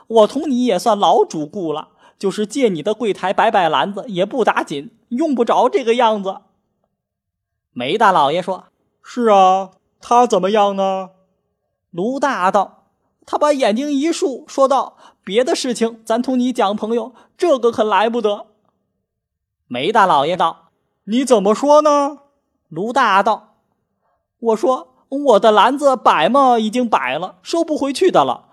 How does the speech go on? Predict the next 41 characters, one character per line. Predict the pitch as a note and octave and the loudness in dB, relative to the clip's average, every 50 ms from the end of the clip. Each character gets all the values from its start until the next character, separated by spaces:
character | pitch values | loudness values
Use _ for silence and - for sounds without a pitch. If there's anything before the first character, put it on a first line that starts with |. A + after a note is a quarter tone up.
| _ _ | _ _
你 | E3+ F3+ | -10 -2
待 | - C4 B3+ A#3 | 2 2 2 4
怎 | - G#3 E3 | 2 0 0
么 | F3 A3+ | 4 4
我 | A#3 A3 F#3+ F#3 | 4 6 4 4
的？” | G#3 G#3 B3 - _ _ _ _ _ _ _ _ _ _ _ _ | 2 -2 -4 -6 _ _ _ _ _ _ _ _ _ _ _ _
青 | - - F#4 B3+ A#3+ | -2 0 0 0 2
天 | A3+ C#4+ A#3+ A#3+ | 0 0 -2 0
大 | A#3 B3+ A3+ A3+ A3+ | 0 0 0 2 2
老 | A3 G#3 F#3+ F#3 G3 | 4 4 4 4 4
爷， | G#3 A3 G#3+ G#3+ A3 _ _ _ _ _ _ | 2 -2 -4 -8 -16 _ _ _ _ _ _
这 | - D#4 | 2 4
马 | D4 C#4+ A#3 G3+ | 4 4 2 2
二 | A#3+ C#4 C4 B3+ | 2 0 -2 -2
听 | - - D#4+ | -6 -10 -4
到 | D#4 D4 C#4+ | 0 0 0
这 | C4 D#4+ D4 B3+ | 0 0 -2 -2
里， | G#3+ F3+ F3+ - - _ _ _ | -2 -2 -8 -16 -20 _ _ _
也 | - G#3 A#3+ | 0 0 0
不 | A#3+ E4+ A#4+ | 6 6 4
同 | - D#4 D4+ F4+ | 6 6 -2 -2
小 | - - G3 F3+ | 0 2 2 2
的 | F#3+ A#3 | 2 2
再 | A#3 C4+ A#3 G#3 | 2 2 0 2
说 | - C#4 C4+ | 2 -2 0
什 | C4 - F#3+ | 0 0 -4
么， | G3+ G#3+ - - _ - - _ | -4 -6 -10 -12 _ -20 -20 _
便 | _ C#4 B3 | _ 2 2
伸 | - - - B4+ C5+ B4 B4 | 2 4 6 6 6 6 4
过 | B4 E4+ D#4 | 4 4 6
来 | C#4 C4+ C#4 | 6 4 0
一 | C#4+ C4+ C4+ | 0 -2 -4
拳 | B3+ - F4+ A#3 A#3 B3+ | -4 0 0 0 0 0
头， | F4+ F#4 F#4 - - _ _ _ - _ _ | 0 -2 -4 -6 -12 _ _ _ -20 _ _
小 | - - A#3 G3 G3+ G#3 | -6 -2 -2 -2 0 -2
的 | A#3+ A3+ | -2 -4
一 | A3+ A#3 B3 | -4 -4 0
个 | B3+ B3 | 0 0
不 | A#3+ B3+ A#3+ A3 | 0 0 -8 -6
防 | - - F#3 F3 G#3 A3 G#3+ | 0 0 0 0 0 -4 -6
备， | A3+ A3 D4+ - | -6 -6 -8 -16